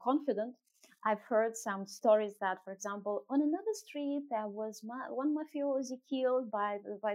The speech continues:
the troop <laughs> and so on. <laughs> So, you know, it is interesting how everything evolves with time, and the more confident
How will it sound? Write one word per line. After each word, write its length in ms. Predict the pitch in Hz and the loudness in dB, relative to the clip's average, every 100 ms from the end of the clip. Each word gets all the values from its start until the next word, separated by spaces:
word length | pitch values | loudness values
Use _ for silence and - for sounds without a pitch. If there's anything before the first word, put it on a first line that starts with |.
| 208 | -2
the 80 | 220 - | -4 0
troop 260 | 254 262 - - | 0 0 -2 2
<laughs> 100 | 339 | 8
and 140 | 320 | 8
so 220 | 320 269 - | 8 4 8
on. 300 | 262 277 302 | 6 8 6
<laughs> 100 | 339 - - - _ _ _ _ - 508 466 403 339 359 370 311 - | 4 -2 -16 -20 _ _ _ _ -8 -6 -6 -6 -8 -4 0 -2 0
So, 100 | 262 | 0
you 140 | 247 247 | 0 0
know, 220 | 269 302 294 - | -2 -4 -8 -6
it 140 | 247 247 | -2 -2
is 140 | 220 | -2
interesting 560 | - 285 285 277 226 220 | -2 -2 -2 -6 -8 -4
how 280 | 220 226 220 - | -2 0 -2 2
everything 540 | 220 226 226 233 220 - | 2 2 -6 -4 -4 -4
evolves 420 | 196 202 220 220 - | -2 2 0 -2 -8
with 140 | 196 202 | -8 -4
time, 300 | - 233 285 392 453 - | 2 4 4 0 -4 -10
and 300 | 214 208 202 | -6 -6 -4
the 80 | 214 | -2
more 260 | 214 254 277 | 0 2 2
confident 480 | 262 285 285 214 | 0 -2 -2 -4